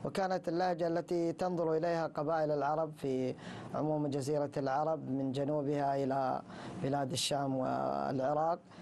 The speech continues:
كانت تنظر إلى هذه اللهجة على أنها اللهجة العالية، لأنها لهجة، آه، أهل الحجاز، ال-، والحجاز التي فيها، آه، الكعبة المشرفة، وكانت يعني ما هو أفئدة العرب،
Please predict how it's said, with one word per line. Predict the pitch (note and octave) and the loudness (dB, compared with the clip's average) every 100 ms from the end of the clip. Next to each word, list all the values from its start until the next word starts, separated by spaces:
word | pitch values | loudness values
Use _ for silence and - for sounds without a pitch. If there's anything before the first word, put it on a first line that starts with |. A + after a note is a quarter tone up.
| - - | -16 -4
كانت | G3 F#3+ F#3 | -2 0 0
تنظر | G3+ F#3 F3+ | -2 0 2
إلى | F3 | 2
هذه | F#3 F3 E3+ | 0 2 2
اللهجة | F3 F#3+ E3+ | 2 2 2
على | E3 E3 | 2 2
أنها | F3+ F3 | 2 0
اللهجة | E3 F#3 E3+ D3+ D3+ | 0 0 0 0 0
العالية، | C#3+ E3 D3+ D#3 G3+ A3+ - - - - - - | 2 2 2 2 0 -4 -16 -18 -18 -18 -12 -4
لأنها | F#3 G#3+ G3+ F#3+ | 0 2 2 2
لهجة، | G#3 F#3 G3 - - F3+ | 2 0 -2 -4 -4 0
آه، | D#3+ D#3+ D#3 D3+ D3 C#3+ C#3 C3+ | 2 4 4 4 4 4 4 2
أهل | E3 F3 | 2 2
الحجاز، | D#3+ D3 D3 E3 E3+ E3 D3+ | 0 0 0 2 2 2 2
ال-، | C3 C3 C#3 | 0 0 0
والحجاز | C3 C3+ D3 D3+ C#3 | -2 -2 0 0 2
التي | C3+ C#3 C#3+ | 0 0 -2
فيها، | C#3+ D3 C#3 C3+ C3 - - - - - | 0 0 2 2 0 -6 -14 -12 -8 -2
آه، | C3 C3 C3 | 0 2 0
الكعبة | C3 D3 C#3+ C#3 C#3 | 0 0 0 0 0
المشرفة، | C3 C3 F3 E3 E3+ D#3 D#3+ D3+ | -2 0 0 0 0 2 2 2
وكانت | C#3 C#3+ C3+ D3 C#3+ C#3 | 0 -2 -2 -2 0 -2
يعني | C3+ C#3 C#3 | -2 0 0
ما | D3+ | 2
هو | C#3+ C3+ | 2 0
أفئدة | C3 D3 C#3+ C#3+ | 0 0 0 0
العرب، | C#3+ C#3+ D3 D3 | 0 2 2 0